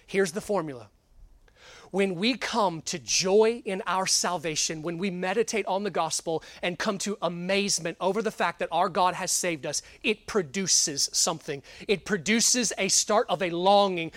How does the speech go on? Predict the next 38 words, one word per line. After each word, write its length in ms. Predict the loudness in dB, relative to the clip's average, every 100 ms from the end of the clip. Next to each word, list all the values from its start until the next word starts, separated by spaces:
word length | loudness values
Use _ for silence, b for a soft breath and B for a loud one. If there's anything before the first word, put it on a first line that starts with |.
| B -2
just 180 | 2
like, 160 | 4 2 2
"I 140 | -2
can't 320 | 0 -4 0
shut 320 | 2 4 2 2
up 180 | 0 -2
about 360 | -4 -6 -6
this. 340 | -8 -4 -4 -6 B B
I 160 | 2 4
have 260 | 2 0 6
got 260 | 6 6
to 80 | -2
tell 300 | 4 6 6
people. 240 | 2 0 2
I 60 |
want 180 | 4 4
to 80 | 6
serve 300 | 8 8 8
him. 120 | 4 B B
I 80 | 6
want 160 | 6
him 60 | 4
to 60 | -2
pl-, 260 | -4 0
I 100 | 4
want 160 | 4 4
to 80 | 2
please 420 | 4 6 8 6
him. 140 | 2 B B
I 60 | 8
want 160 | 8
him 60 | 6
to 60 | 4
look 260 | 2 6
on 180 | 6 8
me 280 | 6 6 4 B
and 180 | 2 4
smile. 720 | 6 6 8 10 10 10